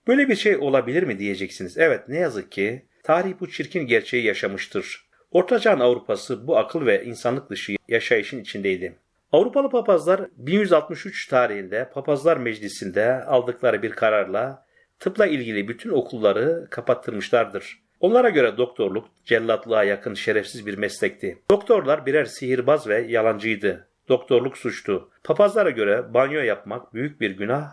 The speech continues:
hatta suçtu. Orta Çağ'ın Avrupa'sı bu utanç verici yüz karası hayatı yaşarken, yedinci yüzyılda İslam peygamberi "Her derdin devası vardır. Araştırınız, bulunuz." diyor.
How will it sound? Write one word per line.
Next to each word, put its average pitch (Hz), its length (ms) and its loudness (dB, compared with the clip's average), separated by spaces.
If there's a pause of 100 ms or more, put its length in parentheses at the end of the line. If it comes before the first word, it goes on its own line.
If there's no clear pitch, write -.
hatta - 280 -4
suçtu. - 600 -6
Orta 202 320 4
Çağ'ın 233 240 2
Avrupa'sı 147 520 0
bu 180 220 -4
utanç 185 340 0
verici 110 280 0
yüz 131 200 -8
karası 113 440 0
hayatı 104 380 0
yaşarken, 185 680 0 (220)
yedinci 220 400 0
yüzyılda 127 340 0
İslam 175 340 -2
peygamberi 104 840 0
"Her 185 280 2
derdin 123 360 0
devası 110 440 -2
vardır. 101 520 -2 (180)
Araştırınız, 160 680 0
bulunuz." 135 420 -4
diyor. 95 220 -2